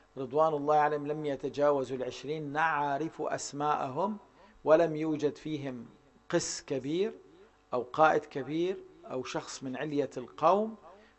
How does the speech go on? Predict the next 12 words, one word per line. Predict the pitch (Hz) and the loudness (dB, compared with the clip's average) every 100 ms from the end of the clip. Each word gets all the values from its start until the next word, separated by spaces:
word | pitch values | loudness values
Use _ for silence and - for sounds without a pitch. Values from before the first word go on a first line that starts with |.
| - | -8
بل | 123 | -6
كل | 123 180 170 | -4 0 2
الذين | 143 131 131 151 143 | 2 2 -2 -4 -2
عادوا | 127 143 151 127 147 170 190 - | 0 2 2 0 -4 -4 -4 -8
من | 139 135 | -10 -6
الموالي. | 127 127 127 123 127 139 131 147 196 196 - - _ 123 | -4 -4 -4 2 4 4 2 -4 -6 -10 -20 -20 _ -8
وأعلى | - - 185 170 160 151 | -2 2 2 2 4 4
شخص | 147 175 - 147 - | 2 -6 -10 -8 -8
أسلم | - - 151 185 - _ - _ _ _ | -6 -6 -6 -6 -14 _ -20 _ _ _
ما | 127 127 | -4 0
عدا | 151 143 | 2 0
النجاشي | 127 120 120 139 127 165 | -4 -6 -2 -4 -4 -10